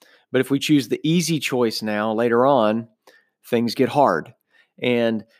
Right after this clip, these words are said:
a-, an easy example of this might be forgiving someone who's offended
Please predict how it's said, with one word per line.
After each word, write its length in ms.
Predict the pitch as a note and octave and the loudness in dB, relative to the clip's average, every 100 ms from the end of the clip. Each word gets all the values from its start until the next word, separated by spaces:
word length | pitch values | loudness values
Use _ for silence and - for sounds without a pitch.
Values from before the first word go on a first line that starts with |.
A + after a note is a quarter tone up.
| _ - | _ -6
a-, 240 | B2+ - | -4 -2
an 140 | A#2 | -2
easy 600 | C3+ C3 C3+ C3+ B2+ - _ - | 0 0 2 2 2 -2 _ -6
example 600 | C3+ A2+ C#3+ D3+ C#3 A#2+ | -4 2 2 4 4 4
of 60 | A2 | 4
this 260 | A#2 A2+ | 2 2
might 260 | B2 A#2 G#2+ | -2 -2 -2
be 340 | A#2+ A#2 A2 _ - _ | -2 -2 -4 _ -20 _
forgiving 500 | - C3+ B2+ D3+ D3+ | -8 0 2 4 2
someone 360 | - C#3+ C3 B2 | 2 0 2 0
who's 180 | A#2+ | -2
offended 560 | G#2 - C3+ B2 A2 | -4 -4 0 0 0